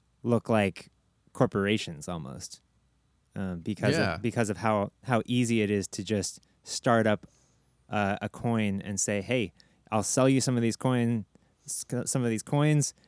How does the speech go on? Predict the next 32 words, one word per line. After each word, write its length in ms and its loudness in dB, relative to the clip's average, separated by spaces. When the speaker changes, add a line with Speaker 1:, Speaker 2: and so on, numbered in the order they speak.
Speaker 1:
It'll 160 2
fund 260 2
this 120 2
project. 500 2
This 140 -2
project's 380 2
gonna 140 0
be 120 0
great 180 4
in 80 -2
the 80 -2
future." 420 -10
And 140 2
of 100 0
course, 500 2
that 220 4
is 100 -2
just 240 -2
ripe 300 -4
for 300 -6
scams, 560 -10
uh, 80 -10
you 80 -10
know, 100 -12
Speaker 2:
Yeah, 300 0
Speaker 1:
of 40 -10
Speaker 2:
I 40 -4
mean, 80 -2
Speaker 1:
course. 100 -4
Speaker 2:
'cause 140 2
you 60 4
don't 200 2